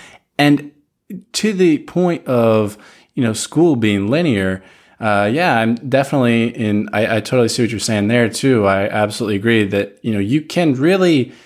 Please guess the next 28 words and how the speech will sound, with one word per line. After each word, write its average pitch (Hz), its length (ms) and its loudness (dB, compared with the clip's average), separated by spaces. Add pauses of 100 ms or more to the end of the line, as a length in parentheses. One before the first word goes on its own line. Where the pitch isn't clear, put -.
(300)
in 123 580 0
today's 123 440 0
world, 95 460 0
skip - 580 -4
the 113 180 0
line, 98 640 0 (280)
so - 200 -2
to 98 80 0
say. 98 280 0
You 107 160 0
don't 135 280 0
have 123 340 -4
to, 127 140 -2
like, 127 260 -4
we're, 147 160 -6
we're 131 200 -8
taught 170 420 -2
that, - 220 -2 (360)
you 127 80 -2
know, 120 60 2
we 123 100 4
have 123 80 -4
to 127 80 -2
pay 127 300 -2
our 117 160 2
dues 101 560 0
for, 101 260 0
like, 95 400 -2